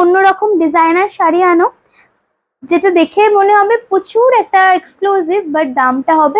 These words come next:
একদম চমকদার দাম। তো সেরকমই একটা কালেকশন আজকে আপনাদের জন্য নিয়ে এসেছি।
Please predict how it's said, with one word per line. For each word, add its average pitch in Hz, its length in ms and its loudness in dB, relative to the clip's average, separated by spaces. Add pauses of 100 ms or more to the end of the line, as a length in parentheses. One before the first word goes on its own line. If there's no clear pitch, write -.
একদম 311 220 0 (480)
চমকদার 285 440 0 (100)
দাম। - 140 -2 (680)
তো 294 60 0 (120)
সেরকমই 339 520 0
একটা 427 220 -4
কালেকশন 349 420 -2
আজকে 349 340 0
আপনাদের 302 320 -2
জন্য 339 140 0 (100)
নিয়ে 330 180 2
এসেছি। 392 260 -4